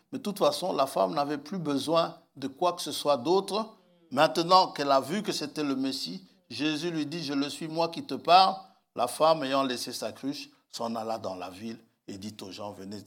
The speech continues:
venez voir un homme qui m'a dit tout ce que j'ai fait, ne serait-ce point le Christ ? » Elle était allée prendre de l'eau,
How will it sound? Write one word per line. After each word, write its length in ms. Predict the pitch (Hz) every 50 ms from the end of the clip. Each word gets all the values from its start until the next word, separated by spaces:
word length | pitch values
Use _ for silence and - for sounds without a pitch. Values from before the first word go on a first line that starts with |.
| - -
venez 300 | 107 104 117 113 123 127
voir 280 | 110 101 120 123 113
un 180 | 104 98 107 117
homme 280 | 139 147 147 143 - - _ _ _ _ _
qui 140 | - 120 110
m'a 160 | 113 113 110
dit 180 | 107 127 123
tout 140 | - - 143
ce 140 | 135 - 123
que 180 | 110 - 117 104
j'ai 180 | 101 107 101
fait, 320 | 95 - - 110 117 113 - _ _ _ _ -
ne 60 | 104
serait-ce 420 | - - 113 107 113 117 113 -
point 260 | 98 92 - - 107 104
le 120 | 104 117
Christ ? » 460 | - - - 87 - - - _ _ _ _ _ _ _ _ _ _ _ -
Elle 160 | - 131 139
était 320 | 147 147 147 208 208 208 -
allée 260 | 165 160 170 175 180
prendre 480 | 170 175 - - 170 196 190 175 143 135
de 140 | 117 135 131
l'eau, 440 | 123 131 147 151 165 160 - -